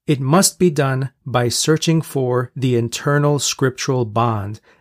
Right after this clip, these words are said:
that emerges when one figural thing, event, or person gives start, continuation, or expansion to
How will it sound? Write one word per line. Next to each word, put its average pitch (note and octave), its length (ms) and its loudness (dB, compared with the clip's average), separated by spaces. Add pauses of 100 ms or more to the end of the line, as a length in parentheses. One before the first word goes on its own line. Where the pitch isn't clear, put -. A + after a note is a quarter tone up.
that A2+ 140 2
emerges A#2 560 2
when G#2 260 -4
one D3+ 240 4
figural C3+ 580 0
thing, A2 460 -4 (340)
event, A2 560 -2 (160)
or A#2+ 160 0
person A#2 640 -4 (460)
gives A2+ 260 2
start, B2+ 540 0
continuation, B2 920 -2
or A2+ 180 -2
expansion C3+ 720 0
to B2+ 280 0